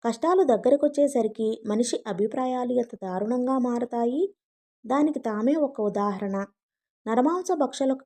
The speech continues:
భక్షకుల కన్నా తాము తక్కువేమీ లేదు. వాళ్ళు తింటారు, తాము ఆహారంగా వేశారు. రాజన్ బ్రతికి ఉండకపోవచ్చు, కానీ తాము బ్రతికి ఉన్న మనిషిని బలిపెట్టారు.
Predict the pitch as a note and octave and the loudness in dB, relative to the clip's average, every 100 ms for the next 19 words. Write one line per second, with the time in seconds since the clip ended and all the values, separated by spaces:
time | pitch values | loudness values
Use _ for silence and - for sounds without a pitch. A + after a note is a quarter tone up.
0 | G#3+ G#3+ - B3 B3 A#3+ A3 G#3 G#3 G#3+ | -8 -6 -4 -2 -2 0 -2 -2 -2 -4
1 | _ _ _ C#4 D4 A#3+ B3 G3+ - G#3+ | _ _ _ 0 4 4 2 -2 -2 4
2 | B3 C4 C#4 G#3+ G3 F#3+ - _ _ _ | 6 6 4 4 2 2 -2 _ _ _
3 | _ - D4 D#4+ D#4 G3+ G#3 A3+ G#3 G3 | _ 0 2 2 2 0 2 2 2 0
4 | G3+ - - - C4 D4 A#3 B3 - G3 | 0 -2 -4 -4 0 4 2 2 -2 -2
5 | G3+ G#3+ C#4 C4+ B3 C4 G#3 G3 G3 G3 | 0 2 2 2 2 0 2 0 0 -2
6 | F#3+ F#3 _ _ _ _ _ - A3 C4 | 0 -4 _ _ _ _ _ -2 2 2
7 | F#4+ E4+ A#3 B3+ C4+ C4+ C4 C4 A#3 G3 | 2 2 2 0 0 2 2 0 -2 0
8 | G3 G3 F#3 F#3 _ - - - C4 B3 | 0 -2 -8 -8 _ -20 -14 -2 2 4
9 | A#3+ B3 - C#4+ D#4 A3 G3 G3 A#3 C#4 | 2 0 -6 -2 0 2 2 0 0 2
10 | C#4+ D4+ A#3 G#3 G#3 G3+ G3+ - _ - | 2 2 2 -2 -4 -4 -6 -8 _ -8
11 | F#3+ G3 A3 G#3+ F#3+ F#3+ F#3 | -2 2 2 0 0 0 0